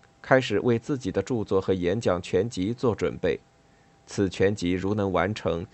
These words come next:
将有一百卷之多。海德格尔于一九七六年五月二十六日去世，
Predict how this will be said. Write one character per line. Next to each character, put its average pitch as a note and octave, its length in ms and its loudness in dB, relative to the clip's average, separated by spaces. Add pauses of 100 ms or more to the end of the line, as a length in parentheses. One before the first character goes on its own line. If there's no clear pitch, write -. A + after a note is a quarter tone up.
(160)
将 A#2 260 2
有 F#2 300 2
一 C#3 200 -4
百 A#1+ 260 -2
卷 C#3 320 -2
之 F2 120 -6
多。 A#1+ 260 -6 (1500)
海 C#3 200 8
德 C#3 120 2
格 D3 180 4
尔 C3 180 4
于 A2 160 0
一 C3+ 200 -2
九 A2 180 0
七 - 180 -2
六 C#3 200 0
年 F#2 220 0
五 F#2+ 180 -2
月 G2+ 100 2
二 G2+ 160 2
十 G2+ 140 -6
六 C3+ 200 -2
日 F2+ 140 -2
去 E2+ 260 -4
世， - 320 -4